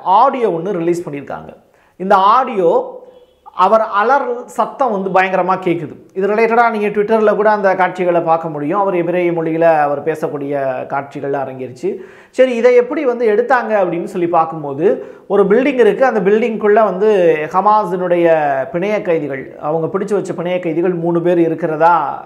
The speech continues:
record சொல்லுது. அதற்கு பிறகு அவங்கள கைப்பற்றுவதற்கு இஸ்ரேலிய, அஹ், அந்த ஐ டி எஃப் வீரர்கள் போறாங்க. ஒக்கெட்ஸ் வகை நாய்களை கூட்டிட்டு போறாங்க.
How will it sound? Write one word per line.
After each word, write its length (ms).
record 380
சொல்லுது. 340
அதற்கு 360
பிறகு 320
அவங்கள 380
கைப்பற்றுவதற்கு 720
இஸ்ரேலிய, 800
அஹ், 280
அந்த 200
ஐ 140
டி 80
எஃப் 140
வீரர்கள் 420
போறாங்க. 500
ஒக்கெட்ஸ் 480
வகை 280
நாய்களை 440
கூட்டிட்டு 360
போறாங்க. 320